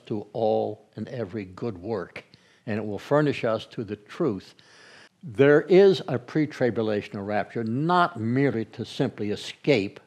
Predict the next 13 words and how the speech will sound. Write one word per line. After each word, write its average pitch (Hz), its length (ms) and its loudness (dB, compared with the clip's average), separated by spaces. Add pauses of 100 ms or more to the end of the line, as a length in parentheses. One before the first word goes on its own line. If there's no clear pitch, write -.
(140)
the - 80 -8
tribulation, 107 800 -6 (580)
but 127 380 4
it's 123 240 0
God's 131 400 6
order 190 380 6 (160)
for 123 180 -2
this 107 220 -4
day. 92 340 -6
It's 131 400 0
one 170 760 2
of 117 140 -6
the 120 160 -6